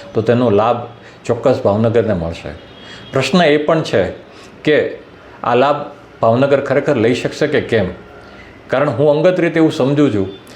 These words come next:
કે દરેક શહેરની અંદર ઉદ્યોગ શહેરના ઉદ્યોગકારોથી જ વિકસી શકે. આપણે એવી અપેક્ષા રાખીએ કે બહારથી કોઈ લોકો આવી અને કામ કરે અને એ આપણને નવી ઇન્ડસ્ટ્રીઝ ઊભી કરી આપે. એની જગ્યાએ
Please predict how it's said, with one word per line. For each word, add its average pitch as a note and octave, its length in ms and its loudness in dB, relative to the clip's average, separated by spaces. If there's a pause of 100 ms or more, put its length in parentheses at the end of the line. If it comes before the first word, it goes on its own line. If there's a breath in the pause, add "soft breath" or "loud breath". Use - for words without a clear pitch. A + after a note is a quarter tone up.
(180 loud breath)
કે E3+ 360 0 (260)
દરેક D#3+ 280 2
શહેરની C#3+ 380 2
અંદર C#3 320 2 (380)
ઉદ્યોગ C#3 500 2 (460)
શહેરના C#3 320 2
ઉદ્યોગકારોથી C#3+ 840 2
જ G#2+ 60 -2
વિકસી A2+ 320 -2
શકે. F#2+ 380 -2 (680 loud breath)
આપણે D3+ 260 2
એવી D3+ 160 4
અપેક્ષા D3+ 360 -2
રાખીએ C#3+ 320 0
કે D#3+ 80 0
બહારથી A#2+ 420 0
કોઈ D#3+ 180 4
લોકો C#3+ 240 2
આવી C#3 260 2
અને C#3 140 2
કામ A2+ 320 -2
કરે A2+ 300 2 (420 loud breath)
અને C3 160 2
એ D#3 240 2
આપણને C#3+ 400 0
નવી C3 220 2
ઇન્ડસ્ટ્રીઝ C3 440 0
ઊભી A#2+ 180 0
કરી B2 240 2
આપે. F2+ 440 -2 (300 loud breath)
એની D3+ 200 0
જગ્યાએ C3 460 2